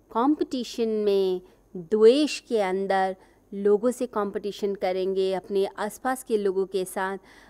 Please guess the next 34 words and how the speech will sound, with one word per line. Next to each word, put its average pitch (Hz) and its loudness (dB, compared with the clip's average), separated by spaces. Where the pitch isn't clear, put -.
किसी 277 -2
को 320 0
नीचा 247 2
दिखाना 208 -2
चाहते 196 -2
हैं 190 -2
और 214 2
नीचा 226 0
दिखाकर 208 -4
बड़ी 180 -2
ही 240 -4
खुशी 240 -10
मिलती 190 -2
है, 190 -4
परंतु 285 -4
ये 220 0
सभी 226 -4
राक्षसी, 214 -2
आसुरी 285 -2
वृत्तियां 202 -4
हैं। 190 -8
हम 311 -4
इन्हें 349 2
क्यों 302 -2
बढ़ा 294 0
रहे 233 -2
हैं 214 0
अपने 196 -6
अंदर? 175 -4
जब 233 2
भी 277 -2
भगवान 208 0
का 196 -2
नाम 196 -2